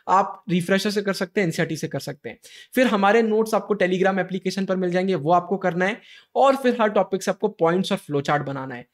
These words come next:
ये तीन चीजें आपने कर दी, आपका इंडियन इको कंप्लीट। इसके बाद कुछ भी करने की आपको जरूरत नहीं है। अब हम आगे बढ़ेंगे मैक्रो की तरफ। मैक्रो में भाई सबसे पहले तो आप वीडियोज़ या फिर रिफ्रेशर से करेंगे, एकदम लेटेस्ट होना चाहिए, सिलेबस से मैच कर लीजिएगा।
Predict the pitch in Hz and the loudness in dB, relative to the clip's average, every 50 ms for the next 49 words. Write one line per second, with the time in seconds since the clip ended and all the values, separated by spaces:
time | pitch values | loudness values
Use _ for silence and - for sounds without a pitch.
0 | _ _ _ _ _ - 220 220 220 247 247 262 262 - 233 226 196 226 208 190 | _ _ _ _ _ -2 -2 -2 0 2 2 2 2 2 2 2 2 2 2 2
1 | 202 202 202 196 185 175 160 165 190 220 226 220 - - 160 147 - 196 185 - | 2 0 0 2 0 0 0 0 -2 -2 -4 -6 -6 -6 -6 -2 0 -2 -2 -2
2 | - - 196 185 175 170 175 180 180 180 - 160 139 - 165 160 165 - 143 131 | -4 -6 -4 -2 0 2 2 2 0 -2 -6 -10 -6 -4 -4 -6 -4 -6 -6 -6
3 | 131 131 - 180 185 165 170 - - - 180 - - - 233 220 185 185 185 - | -6 -2 0 2 2 2 0 -4 -10 -10 -10 -10 -2 0 0 2 2 2 0 -2
4 | 190 175 - - 208 226 220 190 151 139 151 156 147 - 160 143 139 - - 151 | -6 -6 -2 0 0 0 0 0 -2 -2 -4 -4 -4 -4 -4 -4 -4 -6 -8 -6
5 | 131 135 135 143 143 - 143 - 135 139 151 139 135 123 - _ _ _ - - | -6 -8 -6 -6 -6 -6 -6 -6 -4 -2 -2 -2 -4 -6 -10 _ _ _ -12 -10
6 | - - - _ - 240 247 - 254 247 233 - 170 170 170 185 196 170 160 147 | -10 -14 -6 _ 2 4 4 4 4 2 2 2 0 2 4 2 2 4 2 2
7 | 151 147 156 185 190 170 143 139 135 135 - 160 160 160 147 - 147 151 147 143 | 0 0 0 0 0 0 0 -2 -2 -2 -2 -2 -2 -2 -4 -4 -8 -8 -6 -4
8 | 131 135 135 139 - - _ _ _ _ - - - _ - 185 196 196 214 - | -4 -4 -4 -4 -6 -14 _ _ _ _ -20 -20 -8 _ 2 4 4 4 4 4
9 | - 254 262 254 247 247 254 247 - 180 196 185 214 233 233 - _ _ _ - | 4 4 6 6 6 6 4 4 2 2 2 2 2 0 -2 -10 _ _ _ -4
10 | - 202 180 190 208 202 - 247 240 240 208 190 190 196 190 214 202 185 143 135 | -2 0 2 2 0 2 2 2 2 4 2 2 2 2 2 2 2 2 2 2
11 | 147 143 143 165 190 196 208 202 - 175 165 165 165 190 170 139 131 143 151 139 | 2 2 4 4 4 4 2 2 0 0 0 0 0 -2 -4 -2 -2 -4 -4 0
12 | - 185 175 170 - 185 - - 185 180 185 175 170 175 196 208 202 190 202 226 | 0 0 0 0 -2 -4 -4 -4 -2 0 0 0 0 2 2 2 4 4 2 2
13 | 214 185 170 180 175 175 240 240 240 - 220 208 202 208 202 214 214 208 - 175 | 4 4 4 4 6 6 4 2 2 2 2 2 2 2 2 0 0 -2 -2 -2
14 | 165 160 165 165 - 185 165 156 151 - - 151 139 139 143 139 - 143 139 123 | 0 0 0 -2 0 -2 -2 -2 -2 -4 -4 -6 -4 -4 -4 -6 -6 -6 -6 -6
15 | 123 120 | -8 -10